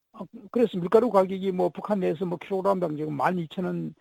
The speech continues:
쌀-, 쌀값의 배가 되는, 두 배가 되는 그 정도로 밀가루 가격이 이제 폭등하는, 아, 이런 현상이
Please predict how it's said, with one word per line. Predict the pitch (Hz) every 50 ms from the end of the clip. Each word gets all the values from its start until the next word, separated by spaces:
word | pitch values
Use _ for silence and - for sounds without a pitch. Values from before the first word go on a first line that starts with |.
| _ _ _ _ _ _ _ -
쌀-, | - 202 202 -
쌀값의 | - 220 220 202 - 214 202 - _ _ _ _ _ _ _ _ - - 185 156 - _ _
배가 | - 139 156 165 - -
되는, | 175 180 156 147 135 131 156 170 175 -
두 | - 180 165 -
배가 | 160 208 208 214 196
되는 | 170 160 160 165 160 156 156 151
그 | - 156 151 147 143 - - _ _ _ _ _ - - 196 _
정도로 | - 165 165 180 170 151 131 151 165 196 202
밀가루 | 170 156 170 160 208 190 190 175 - - _ _
가격이 | - 196 160 156 147 165 160
이제 | 151 - -
폭등하는, | - - 185 - 220 196 156 143 143 139 151 185 196 _ _ _ _ _ _ _ -
아, | 175 -
이런 | 185 190 180 180 175 156
현상이 | 127 151 151 - - 147 131 127